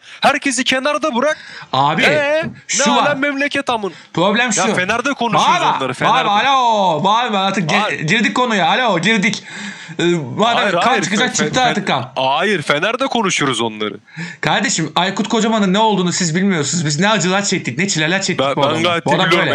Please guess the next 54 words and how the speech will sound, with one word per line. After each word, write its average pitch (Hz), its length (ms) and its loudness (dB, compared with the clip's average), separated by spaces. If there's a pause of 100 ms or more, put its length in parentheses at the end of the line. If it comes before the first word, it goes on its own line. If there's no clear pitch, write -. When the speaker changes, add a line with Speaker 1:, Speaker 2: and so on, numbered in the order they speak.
Speaker 2:
böyle. 156 120 0
Speaker 1:
Emre - 20 0
ile, 156 240 0 (160)
e-, 139 80 0
Emre 143 280 0
ile 151 120 2
yan 147 120 0
yana 147 240 0
maç 147 240 -2
izlerken 147 460 0
gayet 131 260 -2
tatlı 135 300 -2
duruyordu 117 320 -2
yani. 104 180 -4
Speaker 2:
O 147 200 0
maç 160 260 0
biterken 170 300 -2
yaparlar, 147 460 0
onda 131 220 -2
bir 131 80 -2
şey 180 160 -2
yok. - 160 -6 (120)
Yani, 135 260 -2
bir 165 140 2
Speaker 1:
Ya, 165 160 2
Speaker 2:
beraber 165 180 2
Speaker 1:
nasıl - 100 0
Speaker 2:
çalıştım 147 260 0
Speaker 1:
yok? 127 80 -2
Speaker 2:
adamlar. 113 220 -6 (120)
Speaker 1:
Ö-, 202 260 -2
ömrü 277 200 -2
hayatta 262 260 -4
gördün 247 380 -2
mü 180 80 -2
kanka 151 320 -4
öyle 127 160 -4
bir 120 60 -8
şey 127 160 -4
yaptığını? 120 520 -6 (200)
Speaker 2:
Evet. 127 140 0
Speaker 1:
Ya 196 60 2
lan, 262 100 0
Rıza 220 360 0
ile 302 140 0
şey 285 220 0
beraber 277 380 -2
top 349 220 -2
oynadı 233 320 0
ya, 151 180 0
Sergen. 151 420 -2 (240)
Bir 208 60 -2
tane 254 240 0
öyle 277 100 0